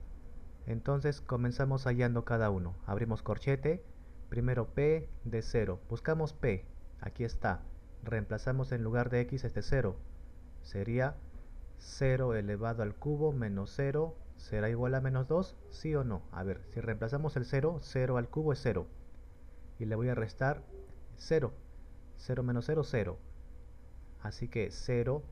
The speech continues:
es igual a menos dos. Falso, ¿verdad? Es falso entonces. Porque no se cumple la igualdad. Ahora viene I, ahora viene la negación. Ahora buscamos Q,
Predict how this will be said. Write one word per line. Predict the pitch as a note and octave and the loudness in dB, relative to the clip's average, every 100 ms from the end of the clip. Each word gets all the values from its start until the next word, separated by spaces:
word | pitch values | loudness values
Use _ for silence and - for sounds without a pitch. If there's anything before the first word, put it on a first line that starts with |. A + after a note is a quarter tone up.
| - - A#2+ | -12 -10 -6
es | - | -2
igual | B2+ B2+ C3+ | 0 4 4
a | |
menos | C3+ C3+ C#3 | 4 2 4
dos. | E3+ G3+ - - - - - - | 4 2 -6 -14 -14 -14 -14 -4
Falso, | D3+ D3+ - G#2 | 2 2 2 0
¿verdad? | G2+ A2 D#3 - - - - - - | 0 0 -2 -4 -12 -14 -14 -14 -10
Es | F#2+ - | -8 -8
falso | - G#2+ G2+ G2+ A2+ | -4 0 0 0 -4
entonces. | A#2 D3+ C3+ F2+ F#2+ - - - - - - - - - - - - - - - | 0 0 0 -2 -8 -10 -14 -14 -16 -14 -14 -14 -14 -14 -14 -14 -14 -14 -12 -8
Porque | - - | -6 -4
no | A2 A2 | -4 -2
se | G#2+ | -2
cumple | G2+ A2+ G#2 G#2 | -2 -4 -2 -2
la | F#2+ | -2
igualdad. | F#2 F#2 A2+ C#3+ - - - - - - - | 0 0 2 0 -2 -12 -14 -14 -12 -14 -10
Ahora | - G#2 G2+ | -4 -2 0
viene | G#2+ G2+ | 0 0
I, | F#2+ D3+ E3+ - - - | 0 0 -2 -6 -14 -8
ahora | G2+ G#2+ G#2+ | -4 0 0
viene | A2 G#2+ G#2 G2 F#2+ F#2+ | 0 0 0 0 0 0
la | G2 | 0
negación. | G2 G2 G2 - C#3 D#3 F#3 - - - - - | 0 0 0 0 2 2 0 -6 -14 -12 -14 -10
Ahora | - A2 G#2+ | -2 0 0
buscamos | A2 - A#2 G#2+ - | 0 0 0 0 -2
Q, | - D3+ | 0 0